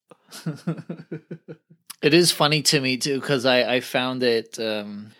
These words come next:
Speaker 2: just thinking over sumo wrestling as I was, uh, reading this book, it seems so silly that it's just, like,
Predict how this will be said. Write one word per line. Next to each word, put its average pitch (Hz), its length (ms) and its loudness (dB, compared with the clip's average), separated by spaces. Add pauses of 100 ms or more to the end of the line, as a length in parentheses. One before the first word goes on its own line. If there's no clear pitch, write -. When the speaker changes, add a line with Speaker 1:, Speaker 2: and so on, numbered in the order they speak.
(120)
Speaker 2:
just 147 280 4
thinking 143 520 0
over 127 320 4
sumo 123 580 2
wrestling 120 520 2
as 110 240 4
I 107 140 6
was, 107 380 0
uh, 110 220 0
reading 107 420 -2
this 104 200 -2
book, 113 320 2
it 110 100 0
seems 117 440 0
so 101 260 2
silly 127 640 0
that 117 200 6
it's 107 280 4
just, 113 320 4
like, 98 440 0